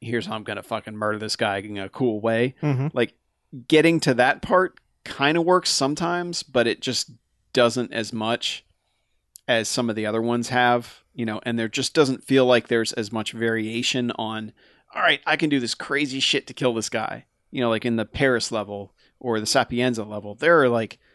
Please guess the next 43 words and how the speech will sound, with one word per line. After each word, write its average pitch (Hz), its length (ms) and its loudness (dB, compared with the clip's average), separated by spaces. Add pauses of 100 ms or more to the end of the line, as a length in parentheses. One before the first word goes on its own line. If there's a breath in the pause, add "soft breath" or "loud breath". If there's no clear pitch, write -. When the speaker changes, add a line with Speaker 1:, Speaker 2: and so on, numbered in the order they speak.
(360)
Speaker 1:
a 139 80 2
dozen 135 480 4
ways 123 340 4
to 123 60 -8
take 117 220 -4
out 110 140 0
the 110 60 -12
target 104 500 0
and 110 280 -6
Speaker 2:
Hmm. 120 60 -10
Speaker 1:
like, 110 200 -6
to 120 200 -2 (480)
get 143 240 4
a 123 180 2
weird 127 360 2
sequence 127 320 0
of 110 80 -14
events 113 320 -6
that - 160 -14
leads 127 300 -2
to 117 120 -6
you 110 140 -6
taking 107 240 -6
out 101 140 -10
that 107 180 -8
target, 113 360 -8 (480)
as 127 220 2
opposed 123 280 0
to 120 60 -6
this 135 220 2
one 113 160 -2
where 110 100 0
it's - 120 -6
kinda 117 200 -2
like, 107 260 -4 (1000 soft breath)
uh, 139 60 0
one 147 300 2
lady, 165 320 8
I 131 160 2
honestly 147 340 2
think - 280 -4
that 123 160 -8
there's 127 220 2